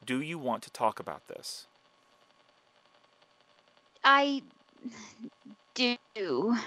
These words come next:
Speaker 2: Uh, it's just not easy. It's, it,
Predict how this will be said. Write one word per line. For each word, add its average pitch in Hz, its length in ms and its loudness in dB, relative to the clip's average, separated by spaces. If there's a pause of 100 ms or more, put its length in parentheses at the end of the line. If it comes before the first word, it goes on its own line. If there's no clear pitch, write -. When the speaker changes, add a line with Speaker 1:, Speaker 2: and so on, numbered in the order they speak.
(1200)
Speaker 2:
Uh, 269 300 12
it's - 220 0
just 359 220 0
not 294 320 8 (100)
easy. 226 680 -2 (400)
It's, - 360 -2 (920)
it, 233 640 0